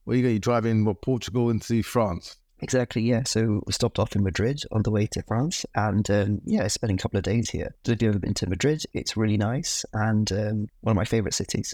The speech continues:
Speaker 1: Briefly.
Speaker 2: <laughs>
Speaker 1: Well, I'm driving from London to Lancashire, which is, <laughs> it's not quite as a <laughs> pic-, picturesque or quite the road trip, but that's my, that's what I'm doing this week.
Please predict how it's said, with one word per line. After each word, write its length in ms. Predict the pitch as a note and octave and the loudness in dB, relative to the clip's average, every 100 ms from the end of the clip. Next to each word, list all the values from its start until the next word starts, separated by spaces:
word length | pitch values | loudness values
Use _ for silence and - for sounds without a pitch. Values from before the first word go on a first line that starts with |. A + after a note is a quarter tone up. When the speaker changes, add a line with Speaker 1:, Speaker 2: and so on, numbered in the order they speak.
| - | -2
Speaker 1:
Briefly. 540 | G#2+ F#2+ - F#2 E2 - | 2 2 2 0 -2 -6
Speaker 2:
<laughs> 460 | _ _ - - - - - - - - _ - | _ _ -16 -10 -10 -10 -12 -14 -16 -18 _ 0
Speaker 1:
Well, 120 | G#2+ | 2
I'm 80 | A2 | 4
driving 320 | A#2 A2 A2 | 2 2 0
from 260 | - G#2+ A2 | -2 0 4
London 400 | C3 A#2+ A#2+ G#2+ | 4 4 4 2
to 340 | - A2+ A2 | 0 0 0
Lancashire, 580 | A2 A2 F2+ - - - G2 | 0 0 -2 -2 -4 -4 -6
which 200 | G2 A2+ | -4 -4
is, 180 | F2+ - | -4 -4
<laughs> 40 | |
it's 380 | - A3 G3+ - | -2 0 0 0
not 220 | C#3 A#2+ | -2 -2
quite 220 | - B2 | -2 0
as 120 | A2 G#2+ | 0 -2
a 160 | G#2+ - - _ | -4 -8 -18 _
<laughs> 160 | B3+ D#3+ - D#3+ - - - | 4 4 0 -4 -4 -12 -2
pic-, 240 | F#3+ - - - C#4+ | -2 -2 -6 -4 -2
picturesque 560 | B3+ - A3+ F3+ - | -2 2 4 4 0
or 120 | D3+ C3 | -4 -2
quite 300 | D#3+ D3 C#3 | 2 2 2
the 80 | C3+ | 0
road 240 | C3+ C3+ | 0 -4
trip, 260 | - E3 - | -2 0 0
but 180 | C3+ - - - _ | -2 -4 -8 -20 _
that's 240 | - - C3 | -6 -2 0
my, 200 | C3+ B2 | 0 0
that's 120 | C3 | 0
what 80 | C3+ | 0
I'm 140 | C3+ | 2
doing 180 | C3 A#2 | 2 2
this 180 | A2+ B2 | 0 0
week. 320 | D3 - | 0 -2